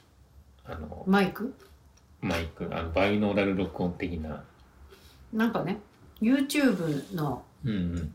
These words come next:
Speaker 2: カテゴリーなんだけど、なんかこういう食べてる音とか、あとなんか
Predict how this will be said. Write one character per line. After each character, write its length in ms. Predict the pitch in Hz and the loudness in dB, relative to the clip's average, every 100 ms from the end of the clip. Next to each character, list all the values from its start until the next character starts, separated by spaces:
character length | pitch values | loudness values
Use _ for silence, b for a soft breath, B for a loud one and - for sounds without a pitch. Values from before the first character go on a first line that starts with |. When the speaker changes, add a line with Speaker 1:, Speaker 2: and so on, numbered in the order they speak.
| - | -8
Speaker 2:
カ 100 | 185 | -2
テ 120 | 190 | 0
ゴ 160 | 175 147 | 0 -2
リ 120 | 139 | -4
ー 40 | |
な 80 | 147 | -6
ん 80 | 135 | -6
だ 80 | - | -8
け 80 | |
ど、 300 | 160 170 165 - - _ - - - _ - - - _ - | -8 -8 -8 -12 -20 _ -20 -20 -20 _ -20 -20 -20 _ -12
な 80 | |
ん 40 | 160 | -10
か 60 | |
こ 180 | 139 - | -8 -4
う 60 | 160 | -4
い 60 | |
う 40 | 151 | -2
食 160 | 208 202 | 0 2
べ 80 | 185 | 2
て 120 | 151 | 0
る 160 | - | -4
音 200 | 147 - | -8 -12
と 100 | - | -14
か、 360 | - 165 143 - - B B B - | -6 -2 -2 -2 -14 B B B -10
あ 120 | 185 | -8
と 120 | 175 | -4
な 120 | 156 | -4
ん 60 | 156 | -2
か 260 | 139 143 | -4 -4